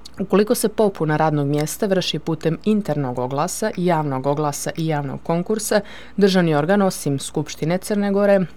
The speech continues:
suda i državnog tužilaštva, dužan je da prije donošenja odluke o pokretanju postupka za popunu radnog mjesta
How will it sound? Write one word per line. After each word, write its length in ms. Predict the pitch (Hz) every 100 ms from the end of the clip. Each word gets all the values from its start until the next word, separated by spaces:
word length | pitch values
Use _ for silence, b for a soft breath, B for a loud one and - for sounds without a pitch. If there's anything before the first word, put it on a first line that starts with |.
| -
suda 400 | - 190 170 143
i 80 |
državnog 400 | 143 151 143 131
tužilaštva, 640 | - 139 139 156 208 - 214 - B B B
dužan 440 | 170 220 226 240
je 80 | 208
da 120 | 175
prije 420 | 170 - 226 262 208
donošenja 600 | 170 160 147 - 151 147
odluke 440 | 151 165 - 220
o 60 | 151
pokretanju 520 | 147 160 156 151 139
postupka 500 | 147 143 - - 139
za 140 | 131
popunu 420 | - 147 160 202
radnog 260 | 196 190 196
mjesta 400 | 202 196 - 196